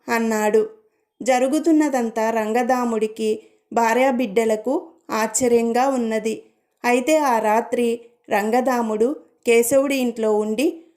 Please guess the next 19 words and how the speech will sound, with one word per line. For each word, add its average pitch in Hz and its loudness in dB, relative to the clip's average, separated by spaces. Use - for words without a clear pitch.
ఆ 240 0
గ్రామంలో 233 0
డబ్బవసరం 269 0
ఉన్న 233 -2
చాలామందికి 254 0
సాయం 233 -2
చేశాడు. 220 -2
ఎడమ 247 2
చేతి 269 0
చూపుడు 226 0
వేలుకున్న 233 0
బంగారు 220 0
ఉంగరం 220 -2
ఆయనకు 277 0
కోరిన 233 0
డబ్బిస్తున్నది. 220 -2
ఆ 262 0
విషయం 277 0
రంగదాముడు 226 0